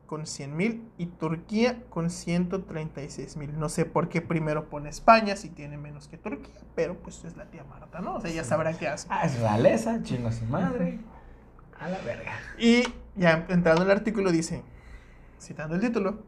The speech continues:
Speaker 1: siete
Speaker 2: Oye, pero
Speaker 1: razones.
Speaker 2: antes de que, yo creo que tiene mucho que ver con lo que empezó la pandemia, güey. Cuando empezó la pandemia, pues, te tenías que quedar en tu casa y te tenías que quedar
Speaker 1: Decir,
Speaker 2: con
Speaker 1: "Puta madre, tengo que convivir con mi pareja", ¿no?
Speaker 2: Así es.
Speaker 1: "¿Por qué vergas me casé?".
Speaker 2: Así es. Entonces, como que la gente se dio cuenta de que, verga, ¿será que?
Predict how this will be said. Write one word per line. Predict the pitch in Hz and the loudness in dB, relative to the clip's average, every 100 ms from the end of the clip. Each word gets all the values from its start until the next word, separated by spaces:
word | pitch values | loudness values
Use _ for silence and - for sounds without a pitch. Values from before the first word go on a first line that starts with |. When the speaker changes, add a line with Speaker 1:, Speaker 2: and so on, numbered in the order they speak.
| - - - | -20 -20 -12
Speaker 1:
siete | - 180 202 | 0 4 6
Speaker 2:
Oye, | 208 180 | 8 8
pero | - | 8
Speaker 1:
razones. | 185 175 | 8 6
Speaker 2:
antes | 175 | 4
de | 156 | 2
que, | 117 113 113 - - - - 120 | 0 -8 -10 -16 -20 -18 -12 -4
yo | 117 147 | 0 2
creo | 147 151 | 4 2
que | 123 | 2
tiene | 127 131 | 0 0
mucho | 127 120 127 | 0 -2 -4
que | 110 | 0
ver | 113 117 | 0 0
con | 127 | -2
lo | 110 104 - - | -2 -4 -8 -4
que | |
empezó | 107 98 104 - 120 | -2 -2 -4 0 2
la | 120 117 | 2 0
pandemia, | 95 92 92 - - | -4 -6 -10 -12 -16
güey. | - - - - - - - | -16 -20 -20 -20 -20 -20 -4
Cuando | 117 117 | 2 2
empezó | 113 110 147 | 2 2 2
la | 190 | 2
pandemia, | 147 120 117 123 135 131 110 - - | 2 2 2 4 2 2 -2 -10 -8
pues, | 113 104 - - - | -6 -6 -12 -20 -14
te | 113 107 - 175 | -10 -10 -10 -4
tenías | 104 113 117 | -2 0 -2
que | 123 | -4
quedar | 110 107 107 | -2 0 0
en | 107 | -2
tu | 104 - | -4 -6
casa | 107 104 - 107 | -6 -6 -4 -4
y | 107 104 104 - - | -2 -4 -8 -14 -10
te | 95 | -8
tenías | 110 110 113 | -4 -2 -2
que | 117 | -2
quedar | - 175 | 0 2
Speaker 1:
Decir, | 185 175 | 4 6
Speaker 2:
con | 214 | 8
Speaker 1:
"Puta | 226 226 185 | 8 8 6
madre, | 185 220 208 | 8 6 6
tengo | 226 | 2
que | 220 | 2
convivir | 202 190 208 | 2 2 2
con | 233 | 0
mi | 180 | 0
pareja", | 180 156 180 | -2 -2 -4
¿no? | 214 | -2
Speaker 2:
Así | 294 - 113 107 | -2 -2 -2 2
es. | |
Speaker 1:
"¿Por | 131 170 | 6 6
qué | 180 220 | 8 6
vergas | 240 220 214 208 | 8 6 2 0
me | 160 | -4
casé?". | 147 - 127 | -4 -10 -12
Speaker 2:
Así | 101 - 107 98 | -12 -10 -8 -8
es. | 90 | -10
Entonces, | 113 113 127 123 | -10 -8 -6 -4
como | 123 117 | 0 2
que | 113 123 120 113 | 4 4 4 0
la | 113 | -4
gente | 131 127 | -4 -2
se | 127 | 0
dio | 117 | 0
cuenta | 117 | 2
de | 113 | 2
que, | 113 95 | 2 -2
verga, | 95 110 113 107 | -2 0 0 -2
¿será | - 107 113 | 0 0 0
que? | 131 117 90 | 0 -4 -6